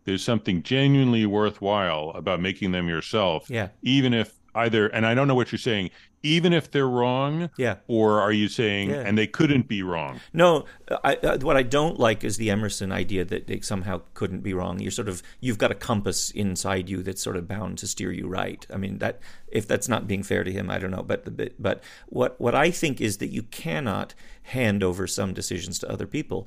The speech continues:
Speaker 2: It'll be even worse than whatever bad decision you're gonna make because it won't have been your decision.
Speaker 1: Right. But,
Speaker 2: Yeah, that's what I
Speaker 1: but
Speaker 2: think.
Speaker 1: you
Speaker 2: Uh,
Speaker 1: feel like
Speaker 2: yeah.
Speaker 1: earlier in our conversation, you said,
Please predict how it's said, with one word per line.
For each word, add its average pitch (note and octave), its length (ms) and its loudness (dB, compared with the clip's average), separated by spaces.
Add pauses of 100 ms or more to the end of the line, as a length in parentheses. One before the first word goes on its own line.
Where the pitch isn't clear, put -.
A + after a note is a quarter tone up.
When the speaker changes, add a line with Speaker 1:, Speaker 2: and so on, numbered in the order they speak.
(220)
Speaker 2:
It'll D3 200 2
be B2+ 260 2
even B2+ 280 0
worse C3+ 300 4
than A2 180 2
whatever G#2 260 2
bad G2 260 2
decision G2 360 -6
you're F2 120 -4
gonna F#2+ 180 -4
make C3+ 320 -4 (180)
because G#2+ 240 -2
it A2+ 80 -4
won't A2 160 -2
have G2 140 -6
been F#2+ 140 -2
your F#2+ 160 -2
decision. F2 400 -8
Speaker 1:
Right. F#2 320 2 (360)
But, A2+ 300 2
Speaker 2:
Yeah, - 80 -14
that's A#2 200 -6
what G2+ 120 -2
I F#2+ 40 2
Speaker 1:
but C3+ 160 4
Speaker 2:
think. - 140 -12
Speaker 1:
you C#3+ 300 2
Speaker 2:
Uh, F#2+ 100 -4
Speaker 1:
feel D#3+ 320 2
like A2+ 320 2
Speaker 2:
yeah. - 80 -6 (460)
Speaker 1:
earlier D#3 480 2
in B2 80 2
our A2 100 0
conversation, G2 840 -2
you E2+ 140 -2
said, D2+ 540 -2